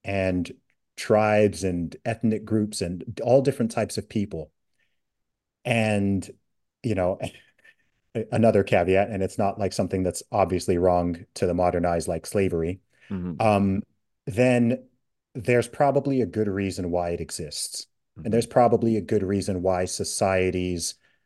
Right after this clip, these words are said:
Speaker 1: formed along those lines and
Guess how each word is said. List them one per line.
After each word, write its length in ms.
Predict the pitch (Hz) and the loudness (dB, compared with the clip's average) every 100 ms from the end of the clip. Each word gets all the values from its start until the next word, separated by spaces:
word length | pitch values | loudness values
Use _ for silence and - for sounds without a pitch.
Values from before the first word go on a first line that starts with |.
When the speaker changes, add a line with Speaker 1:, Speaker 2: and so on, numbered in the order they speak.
| _ _ _ - - | _ _ _ -20 -20
Speaker 1:
formed 420 | - 117 107 104 98 | -2 4 4 4 4
along 320 | 98 98 95 | 4 4 2
those 240 | 95 82 | 0 0
lines 640 | 92 92 101 110 117 - - _ _ _ _ 107 | 0 0 0 0 -2 -4 -14 _ _ _ _ 0
and 720 | 95 92 90 90 90 82 | 2 2 0 -2 -2 -4